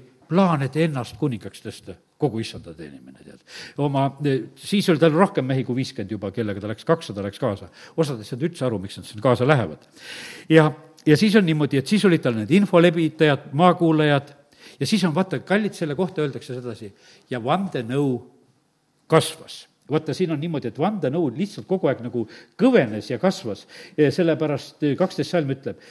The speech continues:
"Ja, ja siis, eh, kui Absalomi, Absalom tapaohvrit ohverdas, läkitas ta kiilolase Ahitofeli, Taaveti nõuandja, kes tuli, eh, linnast Kiilost, tema linnast Kiilost. Ja vandenõu kõvenes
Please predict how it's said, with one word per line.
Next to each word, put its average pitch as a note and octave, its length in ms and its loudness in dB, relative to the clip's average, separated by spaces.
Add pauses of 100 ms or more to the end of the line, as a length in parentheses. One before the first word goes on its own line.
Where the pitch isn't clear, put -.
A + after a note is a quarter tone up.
(260)
"Ja, B2+ 240 2 (480)
ja C3+ 100 -4
siis, E3+ 400 -6
eh, B2 320 -2 (120)
kui D3+ 100 4
Absalomi, C3+ 720 0 (320)
Absalom C#3 420 2
tapaohvrit C3 600 0
ohverdas, C3+ 560 -2
läkitas D3 560 -4
ta C3+ 80 -2 (360)
kiilolase C#3 480 0
Ahitofeli, C#3+ 720 -6 (300)
Taaveti D#3+ 360 2
nõuandja, A2+ 500 -2
kes - 220 -8
tuli, A#2+ 440 -2 (220)
eh, C3 160 -4
linnast C#3 440 -4
Kiilost, E3 500 -4 (800)
tema C#3 180 -2
linnast C3+ 280 -4
Kiilost. B2 380 -4 (580)
Ja B2+ 80 0
vandenõu C3+ 560 -2
kõvenes A#2+ 600 2